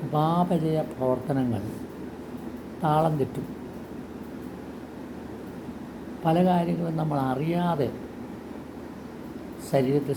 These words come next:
സംഭവിച്ചുകൊണ്ടിരിക്കും. ചില തോന്നായികകളുണ്ടാവും നമുക്ക്. ചിലതെല്ലാം തോന്നണ്ടേ, തോന്നിയാലല്ലേ ചെയ്യാൻ പറ്റൂ. ഉദാഹരണത്തിന്, നമുക്ക് മൂത്രം ഒഴിക്കണം എന്ന് തോന്നണം. തോന്നുമ്പോഴാണ് നമ്മൾ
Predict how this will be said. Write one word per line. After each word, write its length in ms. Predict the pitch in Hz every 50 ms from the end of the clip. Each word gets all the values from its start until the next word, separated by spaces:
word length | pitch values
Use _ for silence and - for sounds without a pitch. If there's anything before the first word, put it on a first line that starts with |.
| -
സംഭവിച്ചുകൊണ്ടിരിക്കും. 800 | - 123 123 120 131 123 - 127 120 110 107 107 104 107 - - - - - - - - - - - - - - - - - - - - - - - - - -
ചില 120 | 175 147 147 147 -
തോന്നായികകളുണ്ടാവും 1200 | 147 135 131 139 143 147 151 151 156 156 156 151 147 147 143 131 127 123 120 113 113 113 110 110 110
നമുക്ക്. 260 | 110 110 113 - - - - - - - - - - - - -
ചിലതെല്ലാം 400 | 160 151 160 160 156 156 160 151 147 147
തോന്നണ്ടേ, 540 | 147 147 156 156 156 156 143 135 120 107 101 98 - -
തോന്നിയാലല്ലേ 540 | 139 139 143 156 160 160 156 156 151 151 151 139 151
ചെയ്യാൻ 220 | 143 147 147 147 147
പറ്റൂ. 220 | 139 131 - 135 139 147 - - - - - - - - - - - - - - - - - - - - - - - - - - - 185
ഉദാഹരണത്തിന്, 720 | 170 180 175 170 160 139 143 147 156 151 147 143 135 117 113 - - - - - - - - - - - - - - - - - - - - - - -
നമുക്ക് 240 | 156 156 160 160 170 165
മൂത്രം 320 | 160 160 165 165 160 180 185 170
ഒഴിക്കണം 360 | 143 135 131 143 170 143 151 170
എന്ന് 120 | 143 135 135 135 -
തോന്നണം. 420 | 139 131 131 131 127 123 107 - - - - - - - - - - - - - -
തോന്നുമ്പോഴാണ് 560 | 175 170 175 180 185 185 180 185 185 175 175 185
നമ്മൾ 180 | 185 185 196